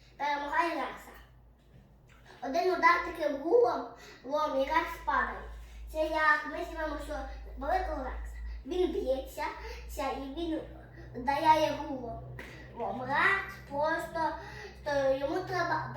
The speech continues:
зробити сте-, сте-, десять ударів, і зробити Рекса. Один, два, три, чотири, п'ять, шість,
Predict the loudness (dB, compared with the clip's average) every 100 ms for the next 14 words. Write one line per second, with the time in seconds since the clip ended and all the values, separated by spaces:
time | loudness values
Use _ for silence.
0 | -4 -4 -2 0 0 -2 -6 -8 -14 -12
1 | -10 -12 -14 -12 -14 -12 -6 -6 -6 -2
2 | 0 0 -4 -8 -10 -2 2 2 2 -2
3 | -6 -4 -2 -2 -2 -2 -2 -2 -2 -2
4 | -4 -6 -10 -14 -18 -20 -12 -4 -4 -2
5 | -4 -4 -10 -16 -6 0 2 2 0 -6
6 | -4 -4 -6 -8 -2 -2 -2 -4 -6 -6
7 | -10 -8 -8